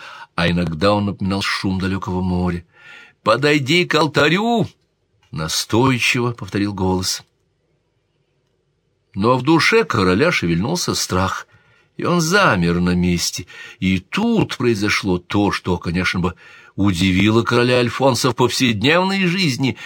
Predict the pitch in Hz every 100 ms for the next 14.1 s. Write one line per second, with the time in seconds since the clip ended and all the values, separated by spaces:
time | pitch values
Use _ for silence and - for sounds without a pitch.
0 | - - - 107 110 107 101 98 95 -
1 | 95 95 95 90 - 92 - 90 90 90
2 | 90 101 90 - 95 101 104 _ _ _
3 | _ _ _ _ _ _ _ _ _ -
4 | - 208 214 202 180 180 180 180 175 -
5 | 160 165 143 147 175 - 151 151 151 147
6 | 160 160 156 151 147 147 160 147 - 156
7 | 151 143 - - - 113 95 87 - 147
8 | 220 196 170 - - - - 139 135 120
9 | 123 110 113 107 107 92 104 92 90 -
10 | _ - - - _ 98 170 139 208 233
11 | - - 226 - 226 220 220 - 220 214
12 | 220 214 - 160 165 - 226 185 208 233
13 | 226 214 208 160 131 - - 107 98 -